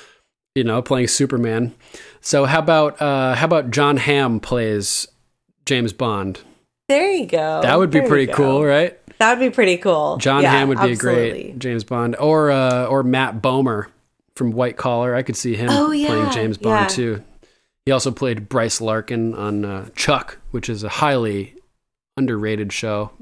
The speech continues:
Speaker 1: Actually, it's just un-,
Speaker 2: I
Speaker 1: unknown.
Speaker 2: don't even
Speaker 1: People don't
Speaker 2: know of that sh-, yeah, I was just gonna
Speaker 1: Exactly.
Speaker 2: say, I have no idea what
Speaker 1: It's
Speaker 2: that show is.
Speaker 1: Chuck, all caps. It's in my top five favorite shows of all time. Um, the guy who played the title character, Chuck, is now playing, um,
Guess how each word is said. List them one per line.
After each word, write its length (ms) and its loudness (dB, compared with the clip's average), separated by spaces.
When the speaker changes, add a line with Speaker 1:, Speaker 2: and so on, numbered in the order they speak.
Speaker 1:
Actually, 280 0
it's 80 -4
just 240 -8
un-, 100 2
Speaker 2:
I 320 2
Speaker 1:
unknown. 340 0
Speaker 2:
don't 200 2
even 160 0
Speaker 1:
People 140 0
don't 240 2
Speaker 2:
know 100 0
of 140 -4
that 260 -2
sh-, 160 -12
yeah, 480 2
I 100 0
was 100 -4
just 80 -6
gonna 80 4
Speaker 1:
Exactly. 220 -4
Speaker 2:
say, 120 -6
I 120 -2
have 160 -6
no 340 -6
idea 420 -4
what 120 -18
Speaker 1:
It's 300 2
Speaker 2:
that 160 -10
show 80 -10
is. 400 -14
Speaker 1:
Chuck, 500 0
all 160 0
caps. 400 -2
It's 220 0
in 160 2
my 120 2
top 340 0
five 440 0
favorite 440 -2
shows 280 -2
of 120 -8
all 200 -2
time. 360 -6
Um, 500 -2
the 120 -2
guy 180 2
who 100 2
played 420 0
the 100 -2
title 320 -2
character, 420 -4
Chuck, 460 -2
is 160 -6
now 220 0
playing, 680 -4
um, 420 -6